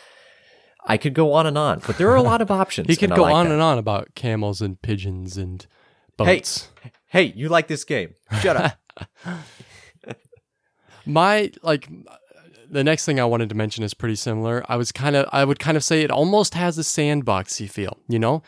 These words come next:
Speaker 2: Like, you don't start the game with a clear directive on what you're trying to accomplish necessarily. And this actually messed me up a little bit when I was playing the game. Um, but it, there's, there's just, there's just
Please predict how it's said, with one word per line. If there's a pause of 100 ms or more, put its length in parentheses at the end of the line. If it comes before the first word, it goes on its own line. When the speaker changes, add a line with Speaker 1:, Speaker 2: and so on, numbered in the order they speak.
(140)
Speaker 2:
Like,
you
don't
start
the
game
with
a
clear
directive
on
what
you're
trying
to
accomplish
necessarily. (200)
And
this
actually
messed
me
up
a
little
bit (340)
when
I
was
playing
the
game. (560)
Um, (280)
but
it,
there's,
there's
just,
there's
just